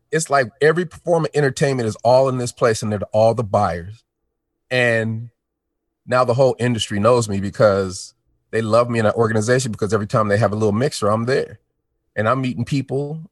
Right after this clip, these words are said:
and I'm just being there. They know Whoomp There It Is, so I'm, I'm using it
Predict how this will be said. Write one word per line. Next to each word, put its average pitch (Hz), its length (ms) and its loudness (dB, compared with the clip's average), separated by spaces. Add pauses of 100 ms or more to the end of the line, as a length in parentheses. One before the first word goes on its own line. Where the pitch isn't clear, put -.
(140)
and 113 560 -2 (320)
I'm 120 140 -2
just 123 200 -4
being 123 260 -2
there. 127 200 2
They 127 260 0
know 123 300 4
Whoomp 123 240 -2
There 113 160 0
It 117 120 0
Is, 107 260 0
so 98 80 -2
I'm, 98 260 -4
I'm 107 140 -4
using 123 420 0
it 98 140 -8